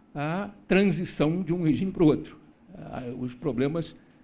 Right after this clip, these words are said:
operacionais relacionados a esse negócio, eu tenho certeza, e foi aqui mencionado, que é com a moderna, a tecnologia aplicada às notas fiscais eletrônicas, et cetera, essa questão pode ser,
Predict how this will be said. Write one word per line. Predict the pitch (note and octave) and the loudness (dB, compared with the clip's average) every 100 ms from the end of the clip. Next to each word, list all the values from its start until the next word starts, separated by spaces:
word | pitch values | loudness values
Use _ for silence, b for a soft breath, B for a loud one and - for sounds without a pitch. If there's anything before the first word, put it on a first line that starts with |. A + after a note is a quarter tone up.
| B | B
operacionais | - E3+ F#3 D3+ D#3+ - - C3 C#3+ E3+ C3 A2 | -4 0 2 4 2 0 0 2 4 4 2 0
relacionados | B2 G#2+ A2 A#2 A2+ G#2 G2+ G#2 | -2 -4 -6 -6 -6 -4 -6 -6
a | |
esse | G2+ G#2+ C3 | -6 -6 -6
negócio, | B2+ A2+ - - B B B - | -4 -4 -4 -8 B B B 0
eu | B2+ | 4
tenho | C#3+ B2+ | 4 4
certeza, | A#2+ - D#3+ D#3 | 2 2 2 2
e | |
foi | - B2 | 0 -2
aqui | A2+ A#2+ | -2 -4
mencionado, | A2+ A2+ A#2 A2 A2 A#2+ A#2+ | -4 -6 -8 -8 -10 -14 -14
que | - A#2+ | -6 -4
é | A2 G2 G2+ B B | -4 -6 -12 B B
com | - D3 C3+ | -4 -2 0
a | A#2+ | -2
moderna, | A2 A#2+ A#2 A2+ A#2+ A#2 B2+ - - - | -4 -6 -4 -2 -4 -4 -8 -10 -18 -16
a | - - | -14 -12
tecnologia | - - B2 B2 A2 G2 C#3+ B2+ G#2+ | -8 -4 -2 0 -2 0 0 0 -2
aplicada | A2 B2 A2+ A#2+ A2 G#2 G2+ G#2+ B B B - | -6 -10 -8 -4 -4 -4 -8 -10 B B B -20
às | C#3 G#2+ | -14 -6
notas | G#2+ A#2+ A2+ - | -4 -4 -6 -8
fiscais | G2+ - A2 | -10 -8 -6
eletrônicas, | G2 - - C#3 D#3 C#3 G#2+ F2 | -8 -6 0 2 4 2 0 -4
et | A2+ | -8
cetera, | - C3 E3 E3 | -4 -4 -2 -4
essa | - | -6
questão | D#3 C3+ D#3 D#3 | -8 -6 -6 -4
pode | D#3 D#3 | -6 -8
ser, | - C3 - | -6 -6 -6